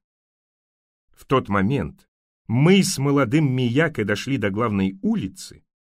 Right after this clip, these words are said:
и стояли на остановке возле здания компании "Кимура", ожидая каждый своего трамвая. Вдруг Мияке сказал: "Сегодня весьма печальный день.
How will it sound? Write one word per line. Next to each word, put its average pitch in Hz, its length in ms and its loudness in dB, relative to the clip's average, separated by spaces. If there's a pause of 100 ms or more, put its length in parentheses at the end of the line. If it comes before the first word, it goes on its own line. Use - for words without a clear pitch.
(220)
и 214 120 2
стояли 196 460 2
на 175 140 4
остановке 151 480 0
возле 143 260 2
здания 131 380 0
компании 123 580 0
"Кимура", 120 640 -2 (260)
ожидая 165 560 2
каждый 180 500 0
своего 127 400 -4
трамвая. 113 680 -6 (1000)
Вдруг 165 360 2
Мияке 151 460 2
сказал: 95 540 -4 (580)
"Сегодня 180 560 4
весьма 160 420 0
печальный 143 580 -4
день. 98 440 -6